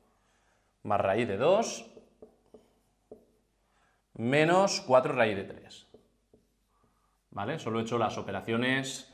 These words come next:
eh, esta potencia y esta multiplicación, ¿vale? Venga, y en el siguiente paso ya vamos a ver términos semejantes. Pues fijaros, tenemos las raíces de dos, que las agrupamos todas ellas, y tengo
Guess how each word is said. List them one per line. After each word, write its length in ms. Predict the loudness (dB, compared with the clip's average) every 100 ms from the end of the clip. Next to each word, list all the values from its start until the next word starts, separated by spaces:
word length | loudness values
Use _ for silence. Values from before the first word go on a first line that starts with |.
| -20 _ _ _ _ _ _ _
eh, 480 | -2 0 2 0 -2
esta 240 | -4 -2 0
potencia 520 | 2 0 2 6 6
y 60 | 6
esta 180 | 0 -2
multiplicación, 600 | -4 -8 -8 -8 -8 0
¿vale? 520 | 2 2 -2 -14 -20 _ _ _ _ _ -20 -8
Venga, 220 | -8 -6
y 60 |
en 40 | -8
el 60 |
siguiente 300 | -4 -2 0
paso 260 | 2 2 6
ya 240 | 8 8
vamos 300 | 10 6 4
a 80 | 2
ver 180 | 2 2
términos 340 | 0 0 -2
semejantes. 800 | -2 -2 0 0 0 -6 -10 -18 -20 _ _
Pues 120 | -2
fijaros, 460 | 0 4 4 4 0
tenemos 540 | -2 -2 -4 -10 -16 -20 _ _ -4
las 180 | 2 4
raíces 380 | 4 4 2
de 140 | 4 4
dos, 320 | 4 2 0
que 100 | -2
las 180 | -2 -2
agrupamos 480 | -6 0 2 2 0
todas 240 | 0 2
ellas, 280 | 2 0 0
y 60 | -2
tengo 340 | -2 -4 -12